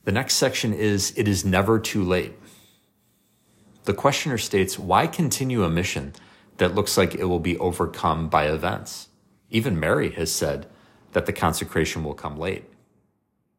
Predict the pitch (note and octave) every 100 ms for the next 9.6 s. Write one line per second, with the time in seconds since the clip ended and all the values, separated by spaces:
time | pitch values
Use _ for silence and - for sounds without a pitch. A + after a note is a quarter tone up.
0 | _ _ _ _ - G#2+ G2+ D#3+ E3 -
1 | E3+ D3 F2 G2 G#2+ - E2 - - G#2
2 | - - D#2 D#2 C#2+ E2 E2 D#2+ D#2 D#2+
3 | D#2+ F2 D#2+ - E2 D#2+ F#2 G#2+ D2+ -
4 | _ _ _ _ - A2 A2+ F#2+ F#2 G2+
5 | - F#2 E2 G#2 F2 D#2 D#2 A#2 F#2 D2
6 | E2 F2 F2 E2+ E2+ F#2 F2 D#2+ - G2
7 | G2 D#2+ E2+ F#2 G2+ - _ _ _ _
8 | _ _ _ F2+ G#2+ C3 G2 A2+ G2 E2+
9 | - - - F#2 A#2